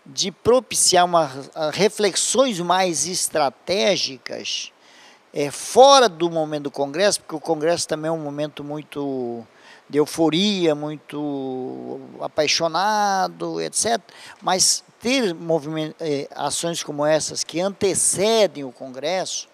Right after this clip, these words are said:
né, eu acho que nos coloca numa condição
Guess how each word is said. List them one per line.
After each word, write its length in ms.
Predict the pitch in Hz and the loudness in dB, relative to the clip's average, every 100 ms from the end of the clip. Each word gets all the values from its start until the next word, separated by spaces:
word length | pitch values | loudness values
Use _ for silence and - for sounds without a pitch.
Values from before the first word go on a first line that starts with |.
| _ | _
né, 220 | 147 151 143 - - - - | -16 -16 -16 -20 -20 -18 -6
eu 180 | 156 | -2
acho 400 | 147 160 160 170 - | 0 -2 -4 -8 -12
que 340 | - 160 160 147 | -12 -8 -8 -8
nos 440 | 156 175 - - | -6 -6 -6 -10
coloca 460 | - 175 170 185 180 | -4 2 2 2 -2
numa 160 | 170 | -4
condição 760 | 160 165 156 120 - 190 180 | -4 -8 -6 -4 -2 0 0